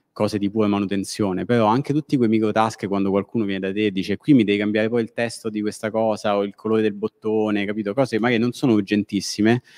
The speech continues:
non le vuoi mettere in magari quello che è la cosa della settimana, le infili in un backlog di cose e, e poi le,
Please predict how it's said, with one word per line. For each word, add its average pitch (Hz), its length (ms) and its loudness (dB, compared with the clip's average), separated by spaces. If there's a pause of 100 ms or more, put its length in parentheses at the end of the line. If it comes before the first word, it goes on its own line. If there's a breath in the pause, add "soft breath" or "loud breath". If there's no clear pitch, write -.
(340 loud breath)
non 104 200 0
le 107 60 2
vuoi 120 180 6
mettere 104 600 4
in 101 260 0
magari 104 280 0
quello 101 200 0
che 98 80 0
è - 20 0
la 98 380 -2
cosa 101 180 -2
della 95 140 0
settimana, 92 480 2
le 107 100 4
infili 113 320 2
in 110 60 6
un 110 100 6
backlog 113 460 2
di 165 140 2
cose 120 360 2
e, 104 160 2 (120)
e 117 120 -8
poi 110 220 0
le, 104 300 2